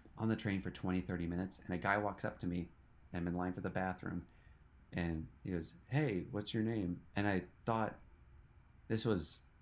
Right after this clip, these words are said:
seven years ago, six, six, seven years ago.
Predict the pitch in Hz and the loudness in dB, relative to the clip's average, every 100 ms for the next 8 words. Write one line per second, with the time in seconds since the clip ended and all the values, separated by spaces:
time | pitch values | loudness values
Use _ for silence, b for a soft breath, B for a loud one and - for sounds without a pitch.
0 | - - - - - - - - - - | -20 -20 -20 -20 -20 -20 -20 -20 -20 -20
1 | - - - - - - - - 95 98 | -20 -20 -20 -18 -8 -4 -2 0 0 0
2 | 104 107 113 - 110 127 117 113 - - | -2 -4 -6 -8 -4 -4 -2 -4 -4 -6
3 | - - 107 98 95 87 85 - 147 | -6 -4 -4 -2 0 0 -2 -6 -8